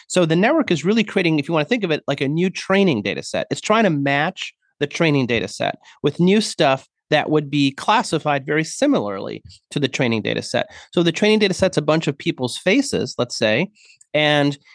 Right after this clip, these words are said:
you use the, uh, generator network to create things that are like faces, and the discriminator network can say, "Is this a face or not a face?" Then over time, the generator network can create new faces of people that don't exist. And that's an exact use case. There's something called this person does not exist,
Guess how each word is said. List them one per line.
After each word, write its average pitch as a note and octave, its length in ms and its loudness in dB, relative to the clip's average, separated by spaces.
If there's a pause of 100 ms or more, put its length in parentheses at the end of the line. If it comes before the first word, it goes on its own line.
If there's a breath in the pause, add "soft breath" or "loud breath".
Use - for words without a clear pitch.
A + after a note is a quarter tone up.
you D#3 120 -2
use D#3+ 320 0
the, C3 460 -2
uh, C3 80 -4
generator E3 500 2
network C#3 300 0
to C#3 80 -2
create D3+ 340 -2
things C#3 240 -2
that C3 140 0
are A#2+ 120 -2
like E3+ 320 0
faces, B2+ 580 -10 (380 loud breath)
and C#3 220 0
the C#3+ 40 -2
discriminator F3+ 460 0
network D#3 260 2
can C#3+ 140 0
say, C3 380 0 (160)
"Is C3 160 -2
this C#3+ 180 -4
a C#3 60 -4
face C3+ 320 -2
or A2+ 80 0
not E3 240 2
a A#3+ 60 0
face?" A#2+ 460 -2 (320 loud breath)
Then D3+ 500 2 (240)
over F#3 340 2
time, G#3+ 460 -2
the C#3 80 -4
generator E3 260 0
network G3+ 200 0
can C#3 120 -6
create D#3+ 340 0
new D#3 260 2
faces G#3 540 -2
of D3 120 -8
people E3 380 0
that B2+ 240 2
don't B2+ 200 0
exist. D#3+ 420 -2
And A#2 160 -2
that's A#2+ 220 -2
an C3 60 -2
exact A#2+ 540 -2
use B3+ 220 0
case. - 280 -4
There's B2 100 -4
something B2+ 260 -2
called B2+ 220 0
this B2 140 0
person C#3 340 -2
does C#3+ 140 -4
not B2 180 0
exist, C#3 320 -4